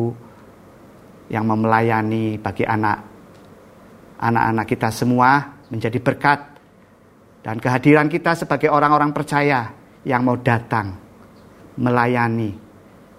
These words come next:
dan mengajarkan nilai-nilai kebenaran, menjungkir balikan yang bukan nilai-nilai kerajaan ini, sehingga mereka boleh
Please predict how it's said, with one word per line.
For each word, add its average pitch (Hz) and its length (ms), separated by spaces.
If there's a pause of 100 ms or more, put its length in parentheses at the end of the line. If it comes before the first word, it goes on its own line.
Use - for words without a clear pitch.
(120)
dan 113 320
mengajarkan 113 1040
nilai-nilai 117 560
kebenaran, 107 560 (800)
menjungkir 165 880
balikan 123 560 (1400)
yang 123 320
bukan 123 640 (720)
nilai-nilai 120 560
kerajaan 107 560
ini, 104 240 (1040)
sehingga 117 400
mereka 110 400
boleh 104 320